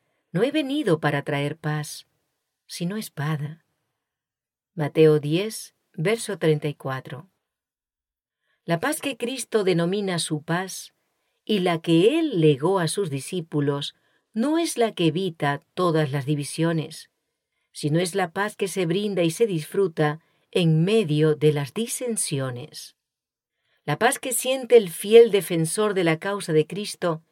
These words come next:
es el conocimiento de que está haciendo la voluntad de Dios y reflejando su gloria por medio de las buenas obras. Es una paz interna,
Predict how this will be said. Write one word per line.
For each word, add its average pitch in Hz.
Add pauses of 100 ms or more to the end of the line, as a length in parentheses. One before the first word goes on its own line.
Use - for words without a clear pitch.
(380)
es -
el 254
conocimiento 233
de 226
que 196
está 208
haciendo 233
la 247
voluntad 165
de 165
Dios 175 (640)
y 202
reflejando 190
su -
gloria 139 (360)
por 156
medio 156
de 160
las 147
buenas 139
obras. 131 (1040)
Es -
una 320
paz 294
interna, 180